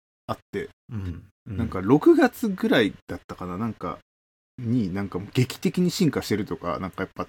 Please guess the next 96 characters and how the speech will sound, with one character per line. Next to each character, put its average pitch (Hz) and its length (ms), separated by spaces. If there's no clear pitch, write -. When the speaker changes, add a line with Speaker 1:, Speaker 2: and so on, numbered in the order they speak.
Speaker 1:
時 - 120
間 190 220
軸 123 180
で 98 100
見 95 100
て 104 100
る 95 80
と 90 140
わ 98 80
か 135 160
る 95 60
ん - 20
で - 60
す - 80
よ。 - 60
Speaker 2:
う 110 60
ん。 104 120
Speaker 1:
こ 110 120
こ 160 100
で 160 80
何 156 220
か - 360
<laughs> - 40
ブ 151 120
レ 170 80
イ 165 60
ク - 80
ス 170 160
ル 147 120
ー - 20
が 95 220
技 107 120
術 135 200
的 131 140
に 127 80
あ 127 60
っ 123 60
た 95 160
と - 120
か - 200
が、 147 160
Speaker 2:
う - 40
ん。 - 20
Speaker 1:
な 101 80
ん - 20
か 82 80
そ 117 140
の 101 60
画 117 180
像 165 220
で 165 100
は、 95 180
な 101 140
ん - 20
か 82 220
明 107 180
確 107 240
に 104 80
見 98 140
て - 100
て、 90 140
で、 107 260
九 - 140
月 175 320
以 196 40
降 101 220
は 87 100
動 127 220
画 147 140
の 139 80
話 131 320
が 101 100
す - 140
ご 104 80
い - 20
増 - 160
え 92 60
て - 100
き - 80
て、 - 300
で、 107 140
動 156 220
画 175 100
は 160 60
ち - 80
ょ - 20
っ - 20
と 101 80
も 90 120
う - 20
追 127 100
い 131 60
切 131 100
れ 120 140
な 90 120
い。 104 60